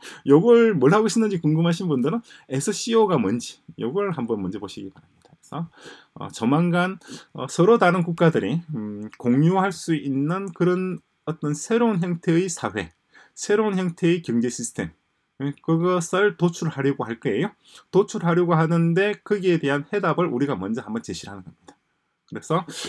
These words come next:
그렇다면 우리가 만든 이 시스템, 이 에이비씨라는 시-, 새로운 사회 시스템이잖아요.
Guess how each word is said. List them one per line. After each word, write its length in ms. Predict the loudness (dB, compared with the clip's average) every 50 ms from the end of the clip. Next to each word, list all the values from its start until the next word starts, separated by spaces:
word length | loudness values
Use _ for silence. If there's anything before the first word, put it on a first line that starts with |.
| -10 _
그렇다면 500 | -2 -2 0 0 0 0 2 0 2 2
우리가 220 | 2 4 4 4
만든 420 | 2 2 2 2 4 4 4 4 4 2
이 200 | 0 2 2 0
시스템, 500 | -2 -6 -8 -8 -2 -2 -2 -2 -2 -8 _ -20 -20 _ -10
이 100 | -2 2
에이비씨라는 560 | 2 2 2 0 -4 -4 -4 -2 0 0 0
시-, 160 | 0 -4 -8 -8
새로운 280 | -2 0 2 2 2
사회 200 | 2 0 0 0
시스템이잖아요. 800 | 0 -2 -4 -8 -8 -4 -4 -4 -2 -2 -2 -2 -2 -2 -4 -4